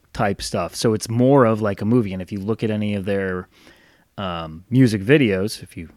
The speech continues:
even look at music videos anymore, you're not gonna find on M T V, folks. M T V no longer exists as a music television, um,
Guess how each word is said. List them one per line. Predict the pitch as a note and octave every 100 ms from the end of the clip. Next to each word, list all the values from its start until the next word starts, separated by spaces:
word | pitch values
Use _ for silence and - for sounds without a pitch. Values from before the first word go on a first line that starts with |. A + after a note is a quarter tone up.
| _ -
even | G2+ E2+ F2 E2+
look | A2+ -
at |
music | A2+ G#2 F#2+
videos | G2 F#2+ F#2+
anymore, | F#2+ G#2
you're | A2+
not | C#3
gonna | D3+ C3+
find | D#3
on | C#3
M | C3+ C3
T | B2
V, | A2+ A2
folks. | F#2 F#2+ F2+ -
M | G#2+
T | A2
V | G#2 G#2
no | G#2
longer | D3 C#3+ B2
exists | G2 G#2 G2
as | - G2 F#2+
a | F#2 F2+ - _ _
music | G#2 C#3+ C3+ - -
television, | B2+ A#2+ G#2+ G#2+ G2 G2+ F#2+ - _ _ - - - _ _ _ _ _ _ _ -
um, | G2+ F2+ E2+ D#2+